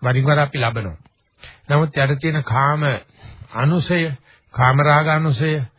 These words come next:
එහෙම නැත්නම්, ආ, යටින් දුවන මේ කෙලෙස්, සූක්ෂම කෙලෙස් තියෙන බව හෝ නැති බව හෝ දන්නේ නැහැ. ඒ නිසා අපි ඉඳලා හිටලා අර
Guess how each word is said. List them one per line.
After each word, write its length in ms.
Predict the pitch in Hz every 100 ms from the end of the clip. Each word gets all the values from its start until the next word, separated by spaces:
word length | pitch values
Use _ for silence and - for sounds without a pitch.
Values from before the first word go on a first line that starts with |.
| _ _ _ -
එහෙම 140 | 135 131
නැත්නම්, 480 | 131 - 139 123 107 95 98 - - _ _ _ _ -
ආ, 480 | 123 113 104 98 98 87 - _ _ _ _ _ _ - - - _ _ _ _ _ _ _ _ _ _ _ - 131 - 131
යටින් 340 | 131 127 156 147
දුවන 320 | 151 156 147 131 107 - - - _ -
මේ 400 | 120 117 113 113
කෙලෙස්, 420 | - 156 180 - - - - - - _ _ _ _ _ _ _ _ _ -
සූක්ෂම 560 | - 165 165 - 185 180
කෙලෙස් 340 | 180 170 143 - - - _ _ _ _ _ _ _ _ _ -
තියෙන 320 | - 165 165 165
බව 320 | 165 165 170
හෝ 220 | 135 180
නැති 240 | 170 151 151
බව 180 | 156
හෝ 160 | 143 151
දන්නේ 340 | 123 120 139
නැහැ. 480 | 160 143 95 139 - _ _ _ - -
ඒ 120 | 151
නිසා 220 | 143 147
අපි 160 | 165 180
ඉඳලා 240 | 160 160
හිටලා 320 | 147 135 175
අර 140 | 160